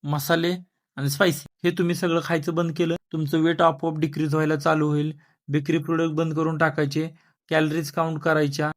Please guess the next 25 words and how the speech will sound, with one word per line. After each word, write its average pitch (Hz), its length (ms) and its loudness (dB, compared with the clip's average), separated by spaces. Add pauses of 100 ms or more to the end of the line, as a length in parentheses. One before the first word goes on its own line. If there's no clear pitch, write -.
(160)
तुमचा 160 260 0
दिवसाचा 165 520 0
किती, 180 460 -6 (320)
अ, 147 40 -6 (200)
कॅलरीज 160 420 0
बर्न 165 300 2
होत्यात 160 360 -2 (120)
आणि 147 180 -4
किती 156 260 -2
तुम्ही 175 260 -2
इनटेक 170 300 -2
करणार 160 220 0
आहे, 170 80 2
ह्याचा 160 200 -2
तुम्हाला, 160 340 -2
तुमच्याकडे 160 600 -2 (400)
मॅक्रो 156 300 0
काउंट 165 300 2
असला 160 260 0
पाहिजे, 151 360 0 (340)
जेणेकरून 156 460 -2
तुम्हाला 156 400 0 (380)
कॅलरीज 160 360 2
इनटेक 160 340 0
करायला 160 340 2